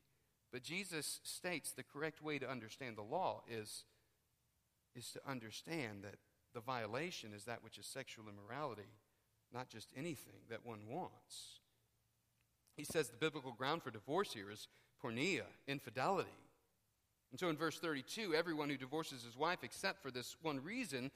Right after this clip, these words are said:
makes her commit adultery." This, this exception clause isn't intended to be a comprehensive teaching regarding divorce. Instead, see what Jesus is doing here.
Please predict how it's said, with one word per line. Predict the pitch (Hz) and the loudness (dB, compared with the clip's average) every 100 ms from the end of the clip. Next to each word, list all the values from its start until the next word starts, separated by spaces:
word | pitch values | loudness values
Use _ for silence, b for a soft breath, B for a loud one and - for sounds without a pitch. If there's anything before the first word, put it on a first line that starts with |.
| B B | B B
makes | 165 175 202 | 2 4 4
her | 165 | 2
commit | 165 143 | 2 2
adultery." | 123 190 262 - 127 | 6 6 6 2 0
This, | 160 - - B - | 0 -2 -4 B 2
this | 220 - | 4 4
exception | 170 - 233 262 - 180 | 2 6 8 8 4 4
clause | - 151 151 - | 8 8 8 8
isn't | 226 233 | 6 6
intended | 190 170 254 247 185 151 | 2 4 2 4 4 4
to | |
be | 151 226 180 156 B B | 2 4 4 2 B B
a | 160 | 4
comprehensive | - 220 226 214 160 202 220 - 175 139 - B B - | 8 10 10 8 6 6 4 6 6 6 0 B B 0
teaching | - 262 - 180 156 | 4 4 4 2 2
regarding | 147 165 208 208 170 | 6 12 12 10 4
divorce. | 147 185 233 196 107 - - B B B | 0 2 6 6 6 -4 -6 B B B
Instead, | 185 185 - 240 226 | 4 4 8 10 10
see | - 233 262 | 8 4 2
what | 262 | 2
Jesus | 185 226 214 202 | 0 0 0 -2
is | 196 | -2
doing | 147 233 226 | 0 2 4
here. | 170 113 | 4 4